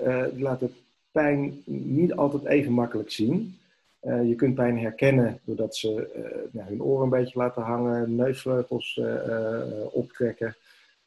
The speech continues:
Eh, dat je staat te zuchten en te kreunen soms. Eh, gebrek aan, eh, hoe zeg je dat? Eh, arbeidslust, werkwilligheid. Eh,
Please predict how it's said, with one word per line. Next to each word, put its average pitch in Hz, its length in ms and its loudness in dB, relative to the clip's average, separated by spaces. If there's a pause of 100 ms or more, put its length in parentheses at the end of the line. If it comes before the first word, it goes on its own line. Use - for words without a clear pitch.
Eh, - 100 -20 (220)
dat - 180 -12
je - 60 -12
staat 117 180 -2
te - 80 -2
zuchten 135 420 4
en - 80 -6
te 113 80 -8
kreunen 143 400 6
soms. 131 460 -2 (840)
Eh, 110 920 -4 (920)
gebrek 127 420 2
aan, 117 200 4
eh, 110 520 0
hoe 104 100 -4
zeg 117 180 -8
je 139 80 -2 (100)
dat? - 60 -10
Eh, 110 420 -2
arbeidslust, 123 680 -4
werkwilligheid. 120 760 -2 (640)
Eh, 117 440 0